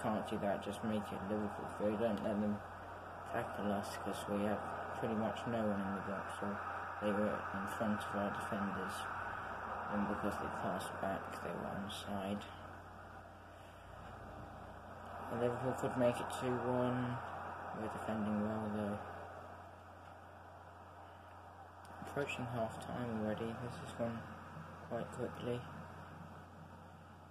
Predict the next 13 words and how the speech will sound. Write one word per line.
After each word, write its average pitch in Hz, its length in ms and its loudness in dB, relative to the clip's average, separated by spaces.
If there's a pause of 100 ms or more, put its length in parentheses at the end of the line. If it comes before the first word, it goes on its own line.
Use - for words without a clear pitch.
(320)
One 123 220 -2
minute 120 200 -2
added 113 300 0
on. 117 160 2 (840)
It's - 120 -10
gonna 127 240 0
be 120 100 2
a 113 380 -2 (160)
free 135 220 2
kick 139 220 -2 (140)
to - 100 -6
Liverpool. 113 480 0 (1000)
Cruz 127 300 0